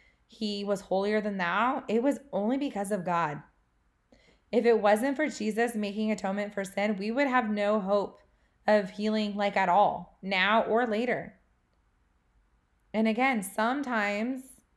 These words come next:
our healing is in the place of heaven. And I can't wait for that place. I cannot wait to get to that place. <laughs> Sometimes there's certain blessings that God intends to bestow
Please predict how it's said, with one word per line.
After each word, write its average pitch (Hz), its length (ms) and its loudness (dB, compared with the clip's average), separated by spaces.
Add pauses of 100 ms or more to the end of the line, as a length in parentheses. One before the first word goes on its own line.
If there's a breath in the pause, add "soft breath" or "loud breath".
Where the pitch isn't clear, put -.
(1400)
our 226 240 6
healing 240 460 -2
is 226 220 -2
in 214 140 0
the 220 80 2
place 214 300 -2 (380)
of 220 100 -2
heaven. 233 480 -2
And 226 140 -2
I 254 120 -2
can't - 260 -6
wait 247 180 -4
for 254 100 -2
that 247 200 -2
place. 247 340 -2
I 240 120 -4
cannot 240 420 -4
wait 226 220 -2
to 233 100 -8
get 220 220 -2
to 226 100 -4
that 220 220 0
place. 214 440 -4
<laughs> - 1700 -20
Sometimes 254 680 2
there's 240 200 2
certain 254 240 0
blessings 220 420 2
that 226 200 0
God 208 300 4
intends 214 680 -2
to 220 100 -2
bestow 208 960 0